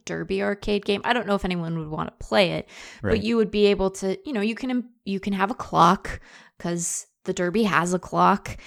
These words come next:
Speaker 1: and you'd still get the satisfaction of hitting the ball really far, hopefully. Um,
Speaker 2: Mm-hmm.
Speaker 1: and you'd get to p-, play as some of the sort of most popular and famous players in the game.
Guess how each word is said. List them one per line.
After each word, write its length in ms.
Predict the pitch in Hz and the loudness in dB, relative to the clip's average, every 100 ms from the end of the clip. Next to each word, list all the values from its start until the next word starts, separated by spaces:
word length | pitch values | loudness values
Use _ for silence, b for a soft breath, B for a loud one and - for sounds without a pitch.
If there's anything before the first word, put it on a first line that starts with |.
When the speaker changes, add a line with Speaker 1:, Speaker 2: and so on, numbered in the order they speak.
| B B - | B B -6
Speaker 1:
and 760 | 175 170 170 170 170 175 - - | -2 -2 -2 -2 -4 -6 -10 -10
you'd 300 | 185 202 170 | -6 -6 -6
still 360 | - 196 196 | -4 0 2
get 240 | 190 185 - | 2 0 2
the 180 | 190 190 | 2 2
satisfaction 920 | 190 170 175 202 170 170 - 196 185 | 2 2 2 -2 0 -2 -2 -4 -2
of 160 | 180 | -4
hitting 320 | - 180 185 185 | -6 -4 -2 -2
the 80 | |
ball 280 | 165 165 170 | 0 2 2
really 220 | 160 170 175 | 0 -2 -2
far, 400 | 170 160 170 180 | 0 2 2 0
hopefully. 680 | 180 165 - 160 170 175 185 B B - | -2 -2 -4 -4 -2 -2 -4 B B -8
Um, 140 | 175 | -2
Speaker 2:
Mm-hmm. 240 | 170 160 156 | -2 -2 -4
Speaker 1:
and 180 | 185 | -2
you'd 120 | 185 175 | -4 0
get 180 | 190 | 0
to 200 | 190 202 | 2 0
p-, 200 | 190 - - | 0 -6 -12
play 540 | - - 185 180 190 202 | -12 -6 2 4 4 4
as 240 | 170 180 | 0 0
some 200 | - 175 | -2 -4
of 220 | 175 160 | -6 -6
the 360 | - 175 170 - - _ - | -6 -4 -4 -6 -14 _ -16
sort 280 | - - 165 | -12 -8 -8
of 60 | 165 | -8
most 240 | 170 - | -8 -6
popular 540 | - 175 - 170 170 | -4 -4 -4 -4 -2
and 140 | 170 170 | -4 -4
famous 400 | - 160 175 - | -6 -4 -4 -2
players 540 | - 165 165 170 190 | -2 0 0 0 -2
in 140 | 185 175 | -2 -2
the 80 | 175 | -2
game. 440 | 175 170 175 196 | -2 -2 -2 -2